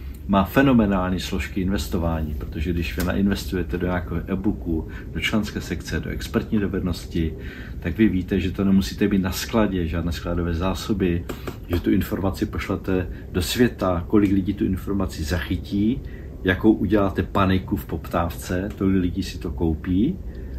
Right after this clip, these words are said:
a teď vy tam můžete udělat ještě opakovaný produkt, členskou sekci, eh, prodeje na automat, a tak se díváte jenom na ten mobilní telefon, jak vám tam chodí v podstatě,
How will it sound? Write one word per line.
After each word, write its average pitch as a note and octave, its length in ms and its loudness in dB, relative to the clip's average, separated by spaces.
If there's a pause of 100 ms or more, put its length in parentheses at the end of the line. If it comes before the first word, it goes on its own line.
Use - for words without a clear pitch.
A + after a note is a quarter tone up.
a - 40 -10
teď E2+ 160 -2
vy F2+ 80 0
tam G2 160 0
můžete F#2 320 2
udělat G2 260 2
ještě - 220 -2
opakovaný F#2 640 0
produkt, A2 580 4
členskou - 520 -2
sekci, G2 640 0
eh, - 600 -12 (340)
prodeje F2+ 420 4
na - 160 -4
automat, G#2+ 640 6
a - 20 -4
tak - 160 -10
se - 140 -4
díváte F2+ 420 -2
jenom F2+ 260 2
na F2 80 0
ten E2+ 200 -2
mobilní F2 380 0
telefon, F2+ 460 -2
jak E2+ 120 -4
vám F2 160 -2
tam F2 140 -2
chodí F2 260 -2
v F2 60 -6
podstatě, E2+ 520 -4